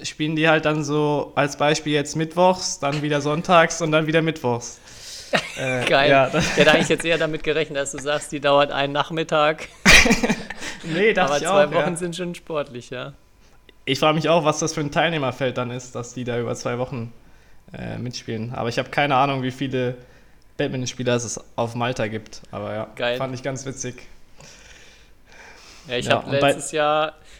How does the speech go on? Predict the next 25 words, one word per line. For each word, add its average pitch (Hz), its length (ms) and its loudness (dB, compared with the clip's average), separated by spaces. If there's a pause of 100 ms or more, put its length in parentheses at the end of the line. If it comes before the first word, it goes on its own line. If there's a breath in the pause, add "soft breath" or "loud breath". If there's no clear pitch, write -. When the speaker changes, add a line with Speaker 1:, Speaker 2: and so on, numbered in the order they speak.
(100)
Speaker 2:
so 143 100 -6
in 143 140 -2
so 147 80 0
Ländern, 156 320 4
das 151 160 -2
ist 156 80 -10
auch 147 160 2
immer 135 200 0
allgemein 139 440 -2
ganz 139 200 -6
spannend, 135 400 -6
mit 131 160 -10
was 135 160 -4
für 139 100 0
Problemen 135 480 -2
die 131 80 -4
zu - 160 -8
kämpfen 127 360 -2
haben. 135 300 -2
Ich 131 140 -2
hatte 127 220 0
letztes 139 360 -4
Jahr 135 140 4
bei 127 140 0
einer 127 280 -4